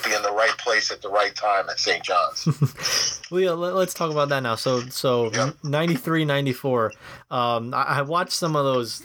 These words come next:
Speaker 2: some of those highlights that you have on your, uh, on your website. <laughs>
Speaker 1: <laughs>
Speaker 2: One thing I noticed, I mean, the, the crowd always seems to kinda get up when the, uh, when the walk-ons are coming in and, and trying to make shots there at the end. But,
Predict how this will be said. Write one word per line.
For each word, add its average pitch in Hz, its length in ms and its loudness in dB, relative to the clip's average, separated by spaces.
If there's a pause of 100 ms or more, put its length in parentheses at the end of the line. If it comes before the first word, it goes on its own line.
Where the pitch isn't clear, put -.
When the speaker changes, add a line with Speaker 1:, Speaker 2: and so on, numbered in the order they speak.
(120)
Speaker 2:
some 143 200 2
of - 20 2
those 123 160 0
highlights 135 380 0
that 113 80 -6
you 113 80 0
have 113 160 2
on 110 120 0
your, 110 160 0
uh, 107 80 2 (100)
on 117 180 0
your 110 100 -2
website. 110 500 2 (640)
<laughs> - 0 -
Speaker 1:
<laughs> 190 840 -2
Speaker 2:
One 233 200 2
thing 240 180 0
I 214 100 0
noticed, 180 320 0
I 180 60 0
mean, 175 200 2 (300)
the, 170 80 0
the 180 200 0
crowd 277 300 0
always 202 260 2
seems 196 260 -2
to 170 100 0
kinda 151 260 0
get 123 240 0
up 123 260 0 (280)
when 131 240 0
the, 123 180 2
uh, 117 140 2
when 127 160 0
the 127 60 0
walk-ons 123 500 0
are 117 60 0
coming 117 280 0
in 117 120 2
and, 123 220 2
and 113 160 0
trying 127 220 2
to 120 60 2
make 117 180 -4
shots 120 360 0
there 120 120 0
at 110 140 0
the 120 160 2
end. 110 180 0
But, 123 180 4